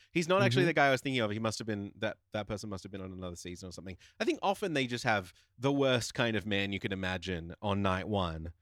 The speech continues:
Speaker 1: Uh, just so that person can be the water cooler conversation and then, you know, they don't
Speaker 2: Absolutely. And that was very much the case,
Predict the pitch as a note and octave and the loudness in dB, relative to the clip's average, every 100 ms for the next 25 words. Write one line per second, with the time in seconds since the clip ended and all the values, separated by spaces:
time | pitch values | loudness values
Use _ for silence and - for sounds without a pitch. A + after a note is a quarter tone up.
0 | _ _ - F#2 F#2 F2 E2+ F2 F#2 G#2 | _ _ -2 0 0 0 -2 -4 -4 -4
1 | - G#2+ F#2+ G2 G2+ G2+ - F#2+ F2+ G2 | -2 -2 0 -2 -2 -4 -4 -8 -4 -4
2 | E2+ D#2+ E2 _ _ _ - G#2+ G2+ G2 | -4 -6 -12 _ _ _ -6 -4 -2 -2
3 | F#2+ F#2 G#2 F#2+ - F#2 F2 F#2+ F2 F2+ | -2 -2 0 0 -2 -4 -2 -4 -2 -6
4 | E2 E2 - F2 E2+ D#2 D#2 _ _ D2 | -8 -10 -8 -6 -6 -8 -14 _ _ -20
5 | - - C#3+ A2+ G2 F2 D2 D2+ D#2+ F2 | -20 -2 0 2 0 -2 -4 -6 -6 -2
6 | F#2+ - G2+ G2+ A#2 C3 B2 F#2 - F#2 | -2 -2 -6 0 2 2 2 0 -2 -4
7 | F2 D#2+ - | -2 -2 -4